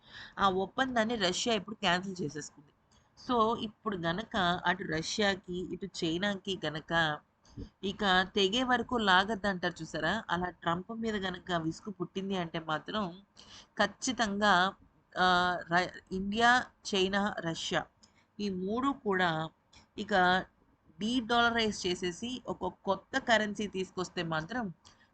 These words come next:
అమెరికాకి ఇంకా పట్టపగలే చుక్కలు కనబడతాయి. ఈ విషయం తెలుసుకొని ట్రంప్ మితిమీరిన అహంతో,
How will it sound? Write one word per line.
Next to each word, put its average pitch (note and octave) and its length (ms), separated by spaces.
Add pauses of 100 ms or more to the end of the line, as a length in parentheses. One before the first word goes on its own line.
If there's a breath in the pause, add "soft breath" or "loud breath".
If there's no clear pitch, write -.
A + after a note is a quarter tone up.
అమెరికాకి G#3+ 600
ఇంకా F#3+ 240
పట్టపగలే F#3+ 680
చుక్కలు G#3 400
కనబడతాయి. D#3 480 (500 soft breath)
ఈ G#3+ 140
విషయం A#3+ 440
తెలుసుకొని G3+ 600
ట్రంప్ E3 600 (440 soft breath)
మితిమీరిన B3+ 640
అహంతో, F3+ 600